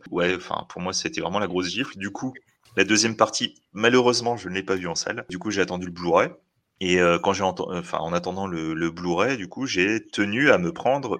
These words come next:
la partie un et deux en même temps.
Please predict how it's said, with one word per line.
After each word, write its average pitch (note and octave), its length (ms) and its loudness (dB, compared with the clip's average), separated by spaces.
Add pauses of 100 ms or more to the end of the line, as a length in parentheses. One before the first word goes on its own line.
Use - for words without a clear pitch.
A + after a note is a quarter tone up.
la F#2 160 2
partie - 480 -6
un B2 220 0
et F#2 140 0
deux G#2+ 380 2 (680)
en F#3 120 -4
même E3+ 180 -4
temps. E3+ 180 -4